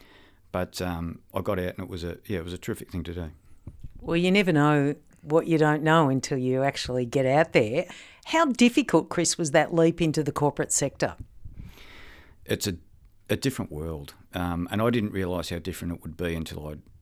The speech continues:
Speaker 1: you know, made that leap. So, um, you know, the, the, the dollars were there. That was, the, the dollars were better. That, that's one thing.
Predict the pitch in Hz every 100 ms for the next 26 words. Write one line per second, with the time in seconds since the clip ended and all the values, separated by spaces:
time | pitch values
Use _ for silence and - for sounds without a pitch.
0 | _ 82 78 80 82 76 76 87 78 92
1 | - - - - 85 87 85 - _ _
2 | 90 85 87 85 82 - 110 92 90 98
3 | - _ _ _ _ _ _ _ - 98
4 | - 101 101 120 123 110 104 117 120 113
5 | 95 - - 90 - 85 98 117 95 87
6 | 110 151 147 101 - - 101 - 104 110
7 | 113 127 180